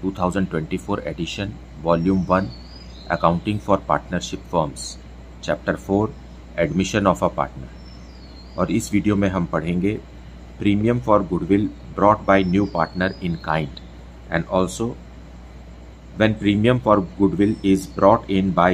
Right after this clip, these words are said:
new partner and is withdrawn by old partners fully or partly। So आज का टॉपिक है when premium for goodwill is brought in kind by new partner।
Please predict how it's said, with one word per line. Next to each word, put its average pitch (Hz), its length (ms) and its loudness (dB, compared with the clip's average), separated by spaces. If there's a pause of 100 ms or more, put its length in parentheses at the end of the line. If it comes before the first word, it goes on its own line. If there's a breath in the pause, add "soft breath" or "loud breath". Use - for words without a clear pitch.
(160)
new 104 240 2
partner 82 360 0 (420)
and 92 240 0
is 104 220 -2
withdrawn 104 580 4
by 98 140 6 (240)
old 101 240 4
partners 90 500 0 (320)
fully 98 400 2 (220)
or 87 100 6 (160)
partly। 67 400 -8 (2750)
So 110 240 4
आज 95 120 2
का 117 100 0 (100)
टॉपिक 117 340 0
है 107 160 -4 (240)
when 101 240 2
premium 98 400 0
for 107 240 4
goodwill 95 340 -4 (200)
is 92 120 -4 (120)
brought 95 280 4 (120)
in 90 180 -2
kind 92 400 -2
by 82 100 4 (380)
new 80 180 -4
partner। 69 380 -6